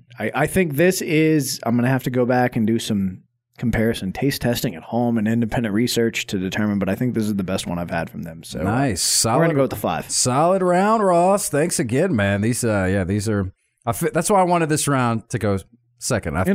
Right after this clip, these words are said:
Speaker 1: on
Speaker 2: figured
Speaker 1: a high note.
Speaker 2: Yeah, that's the way to do it. No doubt about it.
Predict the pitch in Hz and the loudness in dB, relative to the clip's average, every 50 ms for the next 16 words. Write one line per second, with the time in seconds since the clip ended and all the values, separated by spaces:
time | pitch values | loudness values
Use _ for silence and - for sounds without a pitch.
0 | 202 202 196 160 131 - - 170 170 156 127 98 95 - - - 131 120 101 82 | 2 2 2 0 0 0 0 0 2 2 0 -2 -4 -4 -4 -2 0 0 0 0
1 | 76 82 95 110 127 - - 156 139 135 131 117 117 98 101 131 117 101 92 110 | -2 -2 -2 -2 0 0 0 0 2 0 0 0 -2 -2 0 0 0 0 0 0
2 | 123 123 110 123 120 120 113 95 95 117 113 113 101 92 - | 0 0 0 0 0 0 0 0 0 0 0 0 -2 -4 -6